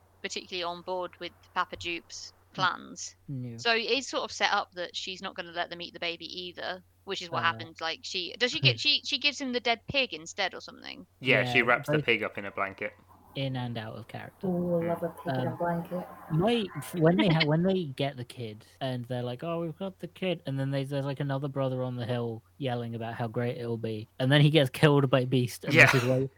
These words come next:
Speaker 2: this is the first step in Beast becoming the true hero of this
Speaker 1: Yes.
Speaker 2: movie.
Speaker 4: The true O G of the movie.
Speaker 2: And it's like that
Speaker 4: Beloved
Speaker 2: setup,
Speaker 4: Bobby.
Speaker 2: the one bit of setup that they did where they said Beast is quiet until he attacks,
Speaker 1: Yeah.
Speaker 2: it go-, this is where it pays off,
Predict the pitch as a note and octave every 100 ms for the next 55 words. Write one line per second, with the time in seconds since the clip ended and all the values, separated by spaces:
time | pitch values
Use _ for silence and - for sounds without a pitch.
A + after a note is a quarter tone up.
0 | - E3 E3 F3+ - _ D#3+ D3+ F3 D#3+
1 | D#3 - D3+ D3+ C3+ C#3 C3 - C3 C3
2 | B2+ B2 B2 C#3 C3 C3 B2+ B2 B2+ C#3
3 | D3 E3 B2 C3+ F#3 G3+ - - - G#3+
4 | G3+ F#3 F3+ F3 F3 E3+ E3+ E3+ E3+ E3
5 | D#3+ D#3+ D#3+ D#3+ - _ F3 F3 G3+ A3
6 | A3 F3+ - F#3 F3 F3 E3+ G3 D#3+ D#3
7 | D#3 D#3+ - - D#3 D#3+ F3 F#3+ F#3+ -
8 | D#3+ D3+ D#3+ C#3+ C#3+ B2+ B2 B2 A#2+ A#2+
9 | A#2+ B2 - C3 B2 C3+ B2 - - -
10 | B2+ B2 B2+ C#3+ B2+ B2+ A#2+ A#2+ C3 D#3+
11 | - - _ - F#3+ E3+ D3+ D#3+ F3+ F3
12 | E3 E3+ E3+ D#3+ D#3 C#3 C3 B2+ A#2+ D3+
13 | C3 -